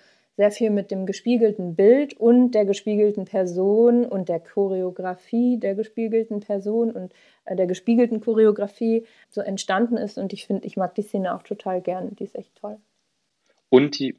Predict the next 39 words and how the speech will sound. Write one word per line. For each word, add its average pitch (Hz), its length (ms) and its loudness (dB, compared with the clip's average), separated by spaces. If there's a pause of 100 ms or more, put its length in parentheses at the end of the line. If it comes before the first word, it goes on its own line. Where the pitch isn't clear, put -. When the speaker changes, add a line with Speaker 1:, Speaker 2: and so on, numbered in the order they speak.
Speaker 2:
mussten 143 420 0
das 139 220 2
ja 131 160 6
auch - 240 4
genau 123 340 6
gespiegelt 135 520 2
spielen, 123 480 4
alles, 98 300 2
die 107 120 -2
SchauspielerInnen. 101 800 2
Also 110 240 2
wir 110 120 6
haben 123 240 2
das - 240 4
sehr, 139 300 6
sehr 131 160 8
lange 127 300 4
geprobt, 143 1120 2 (260)
weil 113 220 4
die 117 100 -8
beiden 165 560 4
sich 135 200 -2
ja 120 140 2
tatsächlich 165 500 0
gegenüberstanden. 175 760 2
Das 147 140 -4
ist - 140 -14
kein 147 280 2
Trick, - 300 0
sondern 120 260 2
genau 120 300 6
das, 151 220 2
was 127 160 2
man 117 160 -2
sieht, 127 280 -10
haben 123 180 4
wir 120 100 4
genau 107 340 4
gedreht. 113 640 0